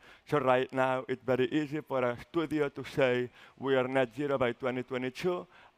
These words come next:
and publish a, a report on their website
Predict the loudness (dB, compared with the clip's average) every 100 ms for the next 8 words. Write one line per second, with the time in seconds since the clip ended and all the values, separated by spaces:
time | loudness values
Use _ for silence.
0 | _ -2 -2 -8 _ _ _ 2 4 2
1 | 0 -2 -4 -6 -6 0 -2 0 -4 0
2 | 0 0 -2 -6 -4 -2 -2 0 -2 -2
3 | 0 0